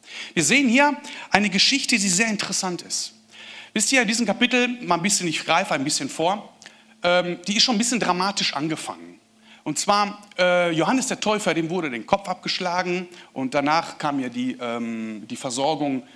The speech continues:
äh, durch die fünf Brote, zwei Fische bei den ganzen, die ganzen Leute, die kamen. Als das vorbei war,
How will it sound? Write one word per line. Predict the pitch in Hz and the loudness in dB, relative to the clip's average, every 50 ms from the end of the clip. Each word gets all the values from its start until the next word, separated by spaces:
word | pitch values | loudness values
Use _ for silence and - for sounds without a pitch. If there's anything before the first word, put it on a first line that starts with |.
| - - - _ | -20 -20 -12 _
äh, | - 139 123 123 120 | -4 -4 -2 -2 -4
durch | 120 123 120 - | -4 -6 -6 -6
die | 131 120 | -6 -8
fünf | - 135 120 | -8 -10 -6
Brote, | - 135 147 135 123 | -4 -4 -4 -4 -4
zwei | - - 123 | -4 -4 -4
Fische | 120 - 175 165 - - 160 | -2 0 0 0 0 0 -2
bei | 135 - 123 | -2 -2 -2
den | 120 123 127 | -2 -2 -4
ganzen, | 123 127 123 123 - 127 117 113 113 123 | -4 -4 -4 -6 -6 -6 -6 -6 -6 -8
die | 120 | -8
ganzen | 117 131 131 - - 127 | -6 -6 -4 -4 -2 0
Leute, | 120 139 156 - 180 | 0 0 0 0 -2
die | 147 160 151 | -4 -4 -2
kamen. | - - 170 165 175 180 - - - - - - | 2 2 4 4 2 0 -4 -8 -10 -10 -2 2
Als | - 185 208 196 - | 2 2 2 2 2
das | 262 262 254 - - | 2 2 2 0 0
vorbei | - - 240 185 175 208 214 220 226 190 | 2 2 2 4 4 4 4 4 2 2
war, | 135 131 110 101 98 95 | 2 2 2 0 -2 -6